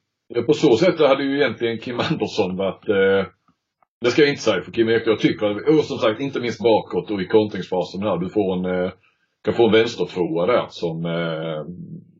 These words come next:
ja, både fram och tillbaka och tryck på, för det går inte att komma ifrån att Lukas och Simon har, inte har hållit den nivån bakåt som de gör framåt. Eh, men det är ju egentligen på högernia bakom Lagergren, när Jakobsson nu, han kommer väl aldrig kanske spela handboll igen.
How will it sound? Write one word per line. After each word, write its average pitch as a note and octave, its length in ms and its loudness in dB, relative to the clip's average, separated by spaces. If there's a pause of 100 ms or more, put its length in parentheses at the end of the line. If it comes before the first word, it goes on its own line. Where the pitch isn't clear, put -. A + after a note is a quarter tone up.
(320)
ja, G2+ 320 0
både A2 200 2
fram A2 240 2
och F2+ 60 -2
tillbaka G2+ 380 2
och - 60 -14
tryck F2+ 180 -10
på, F#2 200 0
för G2 60 -6
det A2 340 4
går A2+ 120 2
inte A2+ 100 0
att - 40 -16
komma G#2+ 140 -2
ifrån G2 280 2
att F2+ 100 -8
Lukas F#2 340 -2
och - 60 -16 (120)
Simon F2 240 -4
har, E2 280 -6 (520)
inte F2+ 180 0
har F2+ 40 0
hållit F2+ 220 0
den E2+ 160 2
nivån F#2 280 2
bakåt E2 360 -2
som E2+ 160 -8
de E2+ 140 -4
gör F2 120 0
framåt. D#2+ 480 -4 (680)
Eh, E2+ 680 -2
men - 20 -8
det B2 160 2
är B2 80 2
ju - 60 2
egentligen A2+ 300 0
på A#2 100 2
högernia F#2 640 0
bakom G#2+ 440 2
Lagergren, F#2 600 2 (300)
när G#2 140 -2
Jakobsson G#2 440 0
nu, F#2 200 -2
han F#2+ 140 -4
kommer G2 320 -6
väl G2 60 0
aldrig F#2 220 -2
kanske D#2+ 200 -10
spela F#2 220 -4
handboll F#2 260 0
igen. F2 220 0